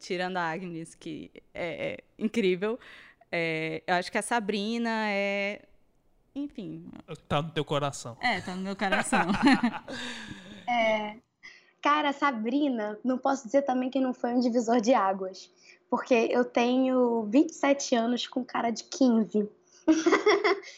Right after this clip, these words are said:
Speaker 3: Então é aquilo, eu comecei no mercado bem pequenininha, eu comecei na dublagem com onze pra doze anos.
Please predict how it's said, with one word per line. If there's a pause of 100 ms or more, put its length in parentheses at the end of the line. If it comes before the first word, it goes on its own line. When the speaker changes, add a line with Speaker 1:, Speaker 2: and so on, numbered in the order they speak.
(160)
Speaker 3:
Então
é
aquilo,
eu
comecei
no
mercado
bem
pequenininha,
eu
comecei
na
dublagem
com
onze
pra
doze
anos.